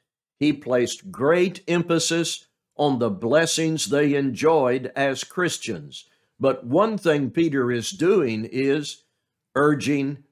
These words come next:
continued obedience. Now,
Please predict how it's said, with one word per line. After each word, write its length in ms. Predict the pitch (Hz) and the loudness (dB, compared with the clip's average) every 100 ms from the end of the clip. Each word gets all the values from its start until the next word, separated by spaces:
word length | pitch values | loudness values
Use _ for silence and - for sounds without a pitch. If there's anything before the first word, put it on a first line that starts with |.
| _ - | _ -6
continued 880 | 135 127 123 131 113 107 107 104 - _ _ 117 | -2 -2 0 0 0 -2 -4 -6 -14 _ _ -2
obedience. 840 | 110 98 110 87 76 - - - _ _ | 0 0 -2 -2 -10 -14 -20 -20 _ _
Now, 380 | 127 156 101 | -2 -2 -2